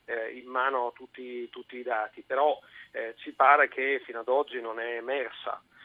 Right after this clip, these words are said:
eh, quella attenzione alle esigenze, eh, dei nostri prodotti tale da poter rendere anche per noi interessante. Un accordo si deve fare,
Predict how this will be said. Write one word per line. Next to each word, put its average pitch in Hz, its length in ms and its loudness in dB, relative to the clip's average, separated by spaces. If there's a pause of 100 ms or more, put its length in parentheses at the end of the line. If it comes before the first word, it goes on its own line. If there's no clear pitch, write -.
(140)
eh, 104 300 -6
quella 123 300 4
attenzione 135 800 0
alle 113 800 -2
esigenze, 131 1040 2 (280)
eh, 107 460 -2
dei 113 340 -2
nostri 127 380 -2
prodotti 127 840 0
tale 123 280 4
da 120 80 0
poter 110 680 0
rendere 113 540 2
anche 123 360 0
per 120 140 2
noi 139 220 2
interessante. 107 680 -6
Un 123 60 -4
accordo 156 400 6
si 127 100 -8
deve 123 140 0
fare, 135 380 6